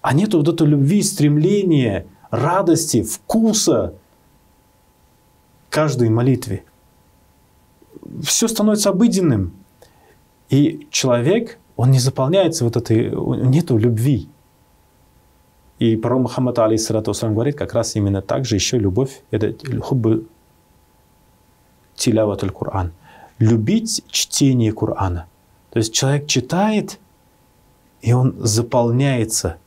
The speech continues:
светом слов, светом мудрости, светом, э, тем светом, который нам направил Аллах Тааля посредством пророка Мухаммада, алейхиссалату вассалям,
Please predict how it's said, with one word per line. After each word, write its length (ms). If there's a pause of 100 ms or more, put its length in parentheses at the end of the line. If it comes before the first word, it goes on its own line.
(220)
светом 560 (840)
слов, 600 (500)
светом 760
мудрости, 840 (320)
светом, 720 (240)
э, 460
тем 240
светом, 500
который 380
нам 200
направил 500 (600)
Аллах 440
Тааля 440 (280)
посредством 500
пророка 300
Мухаммада, 540
алейхиссалату 560
вассалям, 320